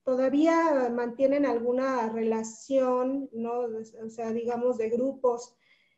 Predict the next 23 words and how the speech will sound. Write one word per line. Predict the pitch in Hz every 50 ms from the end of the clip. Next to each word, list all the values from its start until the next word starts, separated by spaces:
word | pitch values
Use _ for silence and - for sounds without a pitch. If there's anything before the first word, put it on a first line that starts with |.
| _ _ _ _ _ _ _ _ _ _ _
forman | 330 320 320 320 320 320 294 285
otra | 269 277 - 262
área | 254 254 247 247
cultural, | 247 226 226 226 226 214 214 214 208 208
¿no? | 240 262
Aridamérica, | 254 240 240 233 220 220 220 226 233 240 240 240 233 233 - 247 247 240
entonces | 233 226 226 233 226 262 262 254 - -
son | 277 262 262 269
otro | 269 269 262 - 247 254 254
tipo | - 233 220 - - 226 220
de, | 214 214 190 185 180 - - 185
de | 196 220 220
relaciones, | 220 214 214 220 214 220 220 - 202 - 254 240 233 233 233 233 233 233 226 226 220 220 220 220 214 202 190
de | 202 202 196
economía, | 190 - 226 220 220 220 214 226 233 247 247 247 247 233 226 226 220
¿no? | 220 220 220 220 220 220 226 240
O | 262 254
sea, | - 240 226 226
sí, | - - 254 240
sí | - - 277 277
hay | 269 269 277
como | 277 277 262 247 226
diferencia. | 226 226 220 226 208 202 202 196 202 202 - - -